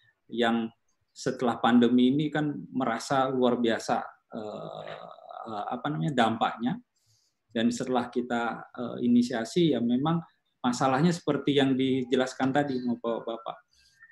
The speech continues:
Jadi sebenarnya pertama bagaimana kita bisa mengang-, mengangkat,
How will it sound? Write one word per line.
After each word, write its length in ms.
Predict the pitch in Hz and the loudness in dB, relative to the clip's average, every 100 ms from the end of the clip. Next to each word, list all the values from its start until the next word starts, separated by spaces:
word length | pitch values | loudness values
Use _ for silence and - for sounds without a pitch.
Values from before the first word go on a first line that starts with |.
| - | -10
Jadi 160 | 113 143 | -6 -4
sebenarnya 720 | 147 120 117 113 113 139 156 | -2 0 0 0 -4 -4 -4
pertama 720 | - 120 117 127 147 147 - | -8 -8 -4 -2 -2 -4 -8
bagaimana 640 | 117 107 110 120 135 117 | -12 -6 0 0 0 -2
kita 240 | - 120 104 | -8 -12 -12
bisa 240 | 101 - | -12 -14
mengang-, 400 | 110 104 104 101 _ _ 117 | -18 -18 -20 -20 _ _ -10
mengangkat, 580 | 113 110 107 104 117 | -8 -8 -10 -6 -6